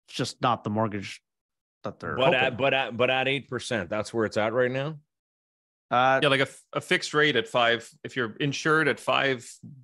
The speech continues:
Speaker 3: one nine, let's say, you're qualifying at seven one nine. And if you're going
Speaker 2: Okay.
Speaker 3: variable at, you know, six point three today, then you're qualifying at seven point three, or, sorry, eight point three.
Speaker 1: Eight point three.
Speaker 2: Okay.
Speaker 1: Yeah.
Speaker 3: Yeah.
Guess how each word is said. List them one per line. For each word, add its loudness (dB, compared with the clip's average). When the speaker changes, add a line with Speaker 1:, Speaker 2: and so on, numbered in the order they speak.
Speaker 3:
one 2
nine, 4
let's -2
say, 2
you're 2
qualifying 0
at -6
seven -4
one -4
nine. -12
And -6
if -10
you're -2
going 0
Speaker 2:
Okay. 0
Speaker 3:
variable 4
at, 2
you -4
know, 0
six -8
point -4
three -6
today, 0
then -4
you're -12
qualifying 0
at -6
seven -4
point -10
three, -18
or, -8
sorry, -4
eight -4
point 0
three. -6
Speaker 1:
Eight 0
point -4
three. -4
Speaker 2:
Okay. -10
Speaker 1:
Yeah. -8
Speaker 3:
Yeah. -8